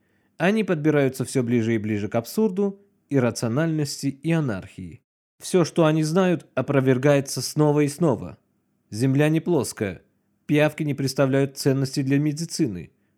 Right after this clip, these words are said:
Бога нет. Прогресс — это миф. У них есть лишь настоящее. И это происходит не только в глобальных масштабах, а с каждым отдельным человеком.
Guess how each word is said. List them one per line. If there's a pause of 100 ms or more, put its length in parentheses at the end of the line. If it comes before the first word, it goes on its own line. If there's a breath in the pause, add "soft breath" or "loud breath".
(180)
Бога
нет. (380)
Прогресс —
это
миф. (420)
У
них
есть (140)
лишь
настоящее. (380)
И
это
происходит
не
только
в
глобальных
масштабах, (360)
а
с
каждым
отдельным
человеком.